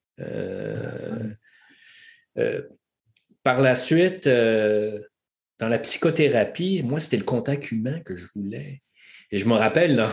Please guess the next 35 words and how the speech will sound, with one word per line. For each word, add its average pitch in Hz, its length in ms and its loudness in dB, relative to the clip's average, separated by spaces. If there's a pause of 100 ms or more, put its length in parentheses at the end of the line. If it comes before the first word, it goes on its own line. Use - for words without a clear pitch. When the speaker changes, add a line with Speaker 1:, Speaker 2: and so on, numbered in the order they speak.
Speaker 1:
mes, 90 360 -6 (420)
dans 92 80 2
mes, 104 360 4
comment, 104 240 0
dans 98 340 2
mes 107 100 2
stages, 135 840 0 (1040)
mes, 98 460 -8
mes 98 80 -2
superviseurs 101 420 -2
me 120 40 -2
disaient, « 110 380 -2 (260)
T'es 104 120 0
trop 175 260 2
dans 170 140 2
l'émotion, 117 880 0
va 123 140 2
plus 190 240 2
dans 156 100 4
les 120 140 4
pensées. » 127 880 0
Mais 95 140 -6
moi, 151 160 0
je 160 80 0
voulais 127 180 2
tout - 100 -10
de - 60 -12
suite 202 160 -2
savoir, « 127 240 0
Mais 131 80 0
qu'est-ce - 240 -4
que 202 80 -6
tu - 160 -2
ressens 143 420 -2
présentement ? » 131 760 -6